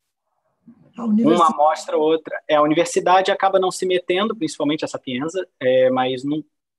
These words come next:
Speaker 2: é mais a parte do privado mesmo. E outras
Speaker 1: Uhum.
Speaker 2: amostras, como, por exemplo, esse azulejo, é, contato, né, com, com outros professores, outros profissionais de outras universidades. Por exemplo, azulejo eu propus à professora Marta, da, da Universidade Nova de Lisboa.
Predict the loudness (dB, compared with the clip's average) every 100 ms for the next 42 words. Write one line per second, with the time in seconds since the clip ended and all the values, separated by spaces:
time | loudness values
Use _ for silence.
0 | _ -4 0 2 0 0 -2 0 0 -2
1 | -6 -4 0 2 2 0 -6 -8 -14 _
2 | _ _ _ _ 2 2 2 2 2 4
3 | 4 4 -2 -6 0 2 2 0 -4 -4
4 | -2 2 4 4 2 0 -4 -6 -8 -2
5 | 0 0 -4 -4 0 -2 -4 -8 -8 -10
6 | -10 -8 -8 -10 -12 -12 -12 -10 -6 -6
7 | -6 -8 -14 -16 -8 -4 -4 -4 -8 -18
8 | -18 -14 -12 -10 -4 -2 -2 -4 -12 -20
9 | _ _ _ _ _ -4 -2 0 0 2
10 | 2 2 2 -2 -4 -4 -4 -4 -8 -14
11 | -8 -6 -2 0 -2 -4 -14 _ -2 0
12 | 2 0 -4 -8 -8 -8 -8 -10 -8 -10
13 | -10 -10 -6 0 2 2 0